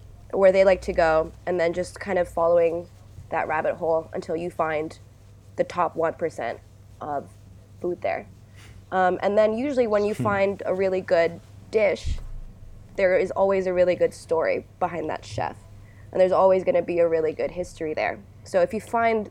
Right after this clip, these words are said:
Speaker 1: something amazing, everything else will generally fall into place.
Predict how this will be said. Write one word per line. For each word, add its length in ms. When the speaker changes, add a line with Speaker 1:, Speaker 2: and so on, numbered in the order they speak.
Speaker 1:
something 400
amazing, 580
everything 480
else 300
will 180
generally 340
fall 240
into 160
place. 300